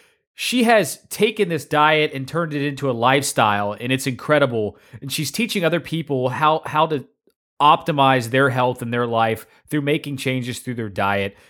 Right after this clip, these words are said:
She's a writer. She's obviously a cancer survivor, and she's a qualified nutritional coach. She's been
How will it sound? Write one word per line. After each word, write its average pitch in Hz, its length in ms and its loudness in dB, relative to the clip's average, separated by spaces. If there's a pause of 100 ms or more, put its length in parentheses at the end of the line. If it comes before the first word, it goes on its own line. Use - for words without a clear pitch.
She's 156 180 -4
a 147 80 0
writer. 165 800 4
She's 131 180 -4
obviously 160 400 2
a 135 60 -2
cancer 135 400 -4
survivor, 113 680 0 (220)
and 135 260 -2
she's 135 140 -8
a 135 40 -4
qualified 151 580 4
nutritional 139 540 -2
coach. 139 600 0 (160)
She's 151 240 -8
been 180 320 0